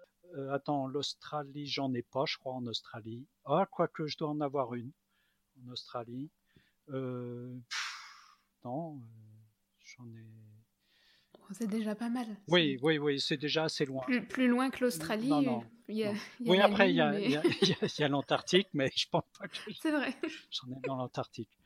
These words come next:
Speaker 1: Non.
Speaker 2: Les, les, les deux dernières, euh, est-ce que tu as, euh, un bon conseil que tu as reçu ?
Speaker 1: Ah ben oui, de Philippe Bolton.
Speaker 2: Ah.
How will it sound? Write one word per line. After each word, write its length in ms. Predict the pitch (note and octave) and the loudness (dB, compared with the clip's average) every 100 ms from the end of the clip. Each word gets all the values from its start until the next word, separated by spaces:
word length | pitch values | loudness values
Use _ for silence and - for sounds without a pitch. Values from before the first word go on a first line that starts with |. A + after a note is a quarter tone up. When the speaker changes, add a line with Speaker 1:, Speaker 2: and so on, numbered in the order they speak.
| _ _ _ _ | _ _ _ _
Speaker 1:
Non. 160 | G#2+ G#2 _ - - - _ _ _ _ _ _ - | -16 -16 _ -16 -16 -18 _ _ _ _ _ _ 0
Speaker 2:
Les, 300 | A#3+ A#3 A3+ | 4 4 4
les, 260 | A3+ A3+ | 4 4
les 180 | A3 A3+ | 2 2
deux 240 | G#3+ F4 G4+ | 4 4 6
dernières, 580 | C#4+ A#3+ G3+ A3 C4+ - A3+ | 4 4 2 0 -4 -6 -2
euh, 640 | A3 G#3+ G#3 G#3 G3+ G#3 - | 2 2 2 0 -2 -4 -6
est-ce 160 | A3+ - | -6 -2
que 80 | E4+ | -4
tu 260 | E4+ C4+ | -2 0
as, 360 | A#3 A#3 A#3+ A3 G#3 | 0 0 0 0 0
euh, 640 | G3+ G3 G3 G3 F#3+ F#3+ - | 0 0 -2 -2 -6 -8 -6
un 140 | G#3+ A#3+ | 2 2
bon 220 | A3 C4 | 4 2
conseil 460 | - G#3+ - B3 B3+ | 0 -4 -2 -2 -2
que 100 | A#3 | -6
tu 180 | - G#3 | 0 0
as 80 | |
reçu ? 480 | G#3 A3 G#3+ - - _ - - - _ _ _ _ _ | 0 -2 -4 -10 -12 _ -14 -14 -20 _ _ _ _ _
Speaker 1:
Ah 140 | C#3 A#2+ | -4 -2
ben 340 | B2+ A2+ A2 G#2+ | 0 -2 -6 0
oui, 260 | F3+ C#3 G#2+ | 0 0 -4
de 100 | B2+ | -6
Philippe 400 | - B2 D#3+ A2+ | -6 -6 -6 -6
Bolton. 460 | A#2+ A2 C#3 E3+ - _ _ _ _ _ - | -8 -6 -2 -2 -4 _ _ _ _ _ -12
Speaker 2:
Ah. 160 | F#3+ | -10